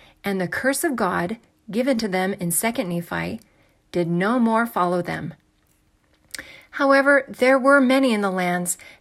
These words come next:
that had not converted to Christ, and they were stirred up to anger and hated the Anti-Nephi Lehis. They hated them so much, they were preparing to come to battle with them.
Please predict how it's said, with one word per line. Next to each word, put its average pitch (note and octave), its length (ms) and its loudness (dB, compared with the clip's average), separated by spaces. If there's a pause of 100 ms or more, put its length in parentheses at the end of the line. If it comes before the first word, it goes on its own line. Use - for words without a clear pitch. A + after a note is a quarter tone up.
that G#3+ 160 0
had G#3+ 400 -4
not G#3+ 420 -2
converted F3+ 500 -2
to - 80 -8
Christ, - 560 -4 (460)
and A3 160 0
they C4+ 140 0
were C#4 140 2
stirred A#3 360 2
up A#3 140 2
to A3+ 160 -6 (120)
anger A#3 540 0
and F#3 160 -6
hated G#3+ 720 -4 (300)
the F#3+ 140 -4
Anti-Nephi F#3 680 -2
Lehis. E3+ 640 -4 (720)
They A3+ 320 0
hated A3 400 0
them F3 160 -2
so G#3+ 500 -2
much, - 460 -2 (300)
they A3+ 180 0
were G3 120 0
preparing F#3 580 -4
to F#3+ 120 -6
come F3+ 300 -2
to F3+ 140 -8
battle F#3 540 0
with E3+ 200 -4
them. E3 300 -10